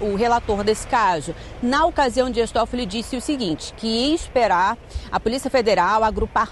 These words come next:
todo o material que foi colhido até agora e depois sim concedia esse acesso à C P M I do I N S S. Isso na semana passada, o ministro tinha falado entre duas, três semanas a P F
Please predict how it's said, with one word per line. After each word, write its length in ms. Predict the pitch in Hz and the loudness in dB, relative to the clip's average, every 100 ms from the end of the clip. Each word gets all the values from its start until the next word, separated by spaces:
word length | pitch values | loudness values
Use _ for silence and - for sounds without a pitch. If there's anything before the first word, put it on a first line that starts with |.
| - | -2
todo 320 | 302 330 330 | 2 4 2
o 40 | |
material 520 | 285 247 233 208 185 190 | -2 -2 0 2 2 0
que 80 | |
foi 140 | - 196 | -4 -4
colhido 340 | 208 180 180 | -2 -2 0
até 220 | 180 220 | 0 2
agora 340 | 226 190 202 240 | 0 2 2 2
e 40 | |
depois 440 | 269 311 277 277 262 | -2 0 2 2 0
sim 320 | - 262 262 | -4 -2 -2
concedia 480 | 277 262 262 208 240 | -2 -2 -2 0 2
esse 160 | 233 247 | 2 2
acesso 480 | 247 233 208 - 240 | 0 0 0 0 -2
à 60 | |
C 120 | 220 240 | 0 -2
P 120 | 233 | -4
M 240 | 226 214 | -4 -2
I 40 | 202 | 0
do 120 | 220 | 0
I 20 | |
N 120 | 220 | 2
S 260 | 220 - 294 | -2 -2 0
S. 480 | 196 156 135 - - - - - | 2 2 -2 -6 -6 -6 -8 -8
Isso 220 | 202 - | 0 2
na 140 | 208 190 | 2 2
semana 500 | 247 226 262 320 311 | 2 2 2 2 2
passada, 500 | 247 - 220 240 226 | 2 2 0 0 0
o 40 | |
ministro 280 | 220 226 - | -2 -4 -4
tinha 140 | 233 | -4
falado 320 | 226 226 226 | 2 2 2
entre 220 | 233 214 202 | 0 -4 -2
duas, 560 | 190 320 330 277 - | 0 2 4 2 0
três 260 | - 247 269 | 0 0 0
semanas 320 | 247 233 226 | -2 0 0
a 80 | 226 | 0
P 80 | 254 | 2
F 400 | 226 226 247 | 2 0 -4